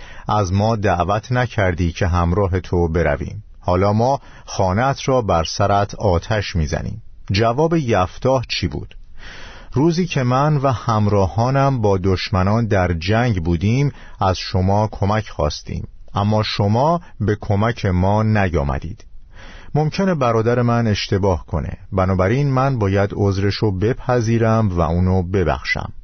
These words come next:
نه تنها برادرم اشتباه می‌کنه، بلکه منم همینطور. و البته این درگیری‌ها با کلمات شروع می‌شن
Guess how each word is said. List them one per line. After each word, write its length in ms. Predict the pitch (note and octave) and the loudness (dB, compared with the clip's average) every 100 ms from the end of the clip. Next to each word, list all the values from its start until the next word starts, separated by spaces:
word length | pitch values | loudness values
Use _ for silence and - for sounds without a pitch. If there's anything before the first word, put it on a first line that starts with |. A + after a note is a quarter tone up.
| - - | -18 -4
نه 120 | A#2 C#3+ | -2 0
تنها 340 | E3 A2+ G2+ | 0 0 0
برادرم 640 | E2+ E2+ E2+ E2+ E2+ F2 | 2 2 2 2 2 2
اشتباه 460 | F2 - - F2 D#2+ | 0 0 0 0 0
می‌کنه، 500 | F2 F2 F2+ F#2 A2+ - - - | 0 0 0 2 0 -4 -14 -6
بلکه 440 | G#2+ B2+ D#3 - D#3+ | 0 0 0 0 0
منم 380 | D3 E3 D3+ G#2 | 2 2 0 -2
همینطور. 520 | F#2+ D2+ C2+ - - - - - - | -2 -2 -2 -6 -8 -10 -14 -10 -2
و 80 | G#2 | 2
البته 560 | G#2 G#2 G#2+ D3 D#3 - - - - | 2 2 0 0 0 -2 -12 -16 -4
این 240 | D3 E3+ F#3 | 2 4 4
درگیری‌ها 880 | D#3+ C3 A2+ G#2 F#2+ E2+ G#2+ A#2+ | 2 2 0 0 2 0 2 2
با 200 | C#3 C3+ | 2 0
کلمات 720 | C#3 - G2 F#2 F2 G#2+ B2 | -2 -2 0 2 2 2 0
شروع 360 | - - D#2 C#2+ | -2 -6 -4 -2
می‌شن 400 | D2 - - G2 | -4 -4 -4 -6